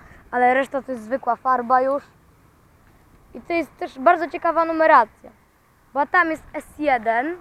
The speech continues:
tam jest S dwa, tu jest S trzy, a tu jest S cztery. To jest bardzo ciekawa numeracja,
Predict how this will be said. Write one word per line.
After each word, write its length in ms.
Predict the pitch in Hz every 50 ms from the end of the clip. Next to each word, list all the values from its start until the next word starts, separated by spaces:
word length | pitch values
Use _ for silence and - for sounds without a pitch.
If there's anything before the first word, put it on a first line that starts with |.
| - -
tam 160 | 294 285 269
jest 180 | 269 - -
S 160 | - 254 233 214
dwa, 380 | 202 214 202 233 240 247 285 - - - - - _ _ _ _ - - _
tu 100 | - 339
jest 160 | 403 403 - _ _
S 180 | - 294 - _ _ _
trzy, 300 | _ - - - 311 311 349 415 - _ _ _ _ _ _ _ _ _ - - _ _ -
a 100 | 254 269
tu 140 | - - 339
jest 240 | 330 320 - -
S 200 | 311 285 - -
cztery. 420 | _ _ _ - 262 233 214 214 214
To 60 | 226
jest 120 | 254 247
bardzo 260 | 254 320 330 277 277 -
ciekawa 240 | - 285 320 302
numeracja, 600 | 302 294 285 269 262 254 233 220 - - 247 277